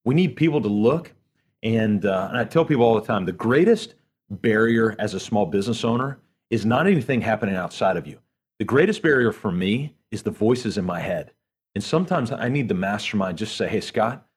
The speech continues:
calm those voices down. They're not real. I can see on the other side of this, and I'm telling you they're not real." And so there is a huge value for the mastermind in that.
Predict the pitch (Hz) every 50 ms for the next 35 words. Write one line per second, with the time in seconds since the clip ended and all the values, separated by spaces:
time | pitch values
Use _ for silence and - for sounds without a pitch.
0 | _ _ _ _ _ _ - - 127 127 123 120 117 101 85 85 98 98 92 -
1 | 92 90 - - 95 90 90 85 87 87 90 92 90 - 85 85 82 82 80 -
2 | - _ _ _ _ _ _ - - 107 107 - 131 104 - - - - 151 131
3 | 120 113 110 107 107 101 101 - - 120 104 104 113 113 135 147 151 147 - 107
4 | 98 92 87 - 127 110 104 101 101 90 90 90 87 85 85 76 78 82 76 69
5 | - - _ _ _ _ _ _ _ _ _ _ - 107 - - 120 104 117 143
6 | 147 123 110 110 104 - - - - - 160 156 147 143 127 113 95 - - _
7 | _ _ _ - 98 98 107 101 101 98 92 90 85 - - - 95 92 90 90
8 | 90 90 - - - 92 87 82 80 78 76 - - 92 87 85 85 76 73 -
9 | -